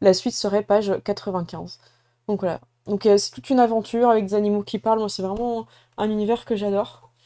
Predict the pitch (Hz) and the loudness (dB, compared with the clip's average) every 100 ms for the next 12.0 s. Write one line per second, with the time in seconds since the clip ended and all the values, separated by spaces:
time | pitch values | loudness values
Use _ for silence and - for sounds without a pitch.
0 | _ _ _ _ - 196 190 190 208 214 | _ _ _ _ -2 2 2 2 -2 -4
1 | 214 226 220 226 254 - 226 226 269 320 | -6 -4 -4 -2 -6 -4 0 2 2 0
2 | 247 254 262 254 220 233 262 - 226 190 | 0 -2 -2 4 4 4 -2 -4 -4 -4
3 | - 269 277 294 - _ _ _ _ _ | -4 -4 -4 -6 -10 _ _ _ _ _
4 | _ _ _ _ - 214 240 262 226 214 | _ _ _ _ -2 4 4 4 0 -2
5 | 247 269 - 202 - 254 233 220 190 - | -4 -4 2 2 4 2 2 0 -6 -4
6 | 240 - - 208 294 247 208 180 - _ | -6 -4 -6 -2 4 6 4 2 -4 _
7 | _ - - 330 262 233 311 302 214 - | _ -10 0 4 4 2 0 0 -2 0
8 | 311 - 240 254 254 - 214 - - 311 | -2 0 -4 0 0 2 -2 -2 0 2
9 | 254 - 240 220 269 254 226 214 - 226 | 2 2 2 2 0 0 -2 -4 0 0
10 | - 254 202 196 - 247 - - 262 - | 2 0 0 0 2 2 2 -2 -2 2
11 | 208 202 202 180 - 202 185 - 180 | 2 2 0 -2 -2 -4 -4 -6 -8